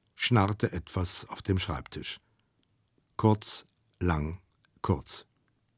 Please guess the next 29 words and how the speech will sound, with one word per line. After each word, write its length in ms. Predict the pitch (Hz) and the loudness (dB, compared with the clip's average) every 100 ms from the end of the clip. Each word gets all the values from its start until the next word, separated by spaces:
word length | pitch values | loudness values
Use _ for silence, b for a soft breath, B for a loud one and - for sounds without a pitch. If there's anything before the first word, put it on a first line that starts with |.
| _ _ B B - | _ _ B B 0
Die 80 | 120 | 6
Grusinskaja 680 | 117 117 151 - 110 110 117 | 8 10 8 6 6 6 8
seufzte 580 | 110 90 - - - | 8 8 4 -4 -4
tief. 400 | - 87 80 - - _ _ _ _ _ _ _ _ - | -4 -6 -8 -14 -20 _ _ _ _ _ _ _ _ 0
"Es 160 | 123 | 2
hilft 320 | - 196 - - | 4 2 2 -2
alles 260 | 73 85 | -2 0
nichts", 500 | 85 76 - - - - _ _ _ _ | 0 0 -4 -12 -14 -16 _ _ _ _
besagte 500 | 101 78 98 - - | 6 6 4 0 -2
ihre 200 | 107 95 | 4 6
Miene, 340 | 101 107 110 107 B B B B - | 8 10 8 6 B B B B 2
als 140 | 110 | 6
sie 80 | 123 | 8
den 160 | 104 104 | 10 12
Hörer 320 | 143 120 107 | 10 10 6
abhob 420 | 101 - 113 107 | 0 4 4 6
mit 120 | 104 | 4
einer 140 | 101 90 | 4 4
Bewegung, 680 | 87 92 95 98 101 98 | 6 8 8 8 6 6
als 320 | - 92 - 92 | 2 -2 0 4
wöge 320 | 90 82 90 | 6 4 2
er 160 | 87 | 0
zwei 260 | - - 95 | -2 0 0
Zentner. 540 | 92 95 67 - - - _ _ _ _ _ _ _ _ _ _ _ _ _ _ _ | 2 0 0 -8 -14 -16 _ _ _ _ _ _ _ _ _ _ _ _ _ _ _
Im 180 | 156 139 | 6 6
Telefon 640 | - 175 160 - 131 127 | 8 8 8 6 4 6
war 140 | 107 98 | 6 4
die 100 | 104 | 4
Suzette. 540 | - 104 69 - - | 4 4 2 -8 -18